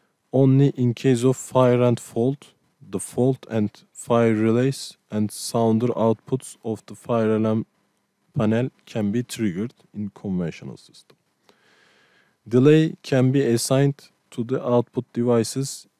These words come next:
in addressable systems within the scope of fire scenarios. Pre-alarm and day-night operation conditions can be set. Unfortunately, such operations are not available in conventional systems.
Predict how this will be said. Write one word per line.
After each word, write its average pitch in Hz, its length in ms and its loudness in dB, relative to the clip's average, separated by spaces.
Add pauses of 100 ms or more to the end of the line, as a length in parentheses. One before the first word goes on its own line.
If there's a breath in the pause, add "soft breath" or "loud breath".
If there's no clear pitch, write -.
in 110 140 -4
addressable 110 720 -2
systems - 720 -8 (680)
within 117 400 -2
the 113 80 -4
scope - 520 -4
of 117 140 -2
fire 113 420 2
scenarios. 104 840 -4 (560)
Pre-alarm 131 760 2
and 110 320 -6
day-night 113 640 0
operation 113 680 -2
conditions 113 720 -2
can 95 280 0
be 90 100 -4
set. - 440 -8 (640 soft breath)
Unfortunately, 120 880 0
such - 580 -8
operations 123 760 -4
are 113 160 -6
not 120 240 0
available 101 640 -4
in 107 180 -4
conventional 95 720 -4
systems. - 720 -12